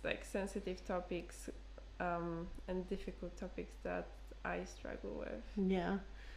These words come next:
Speaker 2: I guess that, that's quite nice, actually, um, looking at it that way as well, like, being able to, not that that's why you go to work, but I just thought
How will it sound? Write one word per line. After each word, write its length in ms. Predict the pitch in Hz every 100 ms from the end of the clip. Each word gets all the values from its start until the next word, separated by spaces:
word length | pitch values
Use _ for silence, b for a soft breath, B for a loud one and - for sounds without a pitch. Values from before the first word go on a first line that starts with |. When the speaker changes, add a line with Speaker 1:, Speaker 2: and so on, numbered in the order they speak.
| B 262
Speaker 2:
I 40 |
guess 180 | 277 269
that, 120 | -
that's 260 | 240 220 -
quite 260 | - 165
nice, 280 | 196 190 190
actually, 580 | - - - 151 170 -
um, 420 | 170 160 160 160 - - - - -
looking 260 | 180 - 160
at 80 | 143
it 120 | 156
that 180 | 160 -
way 180 | 160 160
as 160 | 165 160
well, 340 | 170 175 185 -
like, 320 | 180 - - -
being 180 | 175 160
able 240 | 156 170
to, 320 | - 170 160 156 B B
not 160 | 226 190
that 160 | 175
that's 320 | 185 131 -
why 200 | 170 165
you 120 | 156 156
go 180 | 156
to 160 | 156 160
work, 380 | 165 156 - -
but 60 | 120
I 160 | 170
just 220 | 170 170
thought 340 | - 170 147